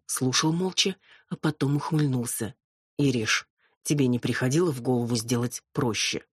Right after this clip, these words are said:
«Как?» «Тебе не стоит разговаривать с магистром. А вот мне?»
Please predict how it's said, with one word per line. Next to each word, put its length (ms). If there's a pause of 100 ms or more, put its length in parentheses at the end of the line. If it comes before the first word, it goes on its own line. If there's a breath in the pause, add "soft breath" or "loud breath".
(340)
«Как?» 380 (360)
«Тебе 320
не 140
стоит 420
разговаривать 600
с 80
магистром. 640 (460 loud breath)
А 100
вот 240
мне?» 480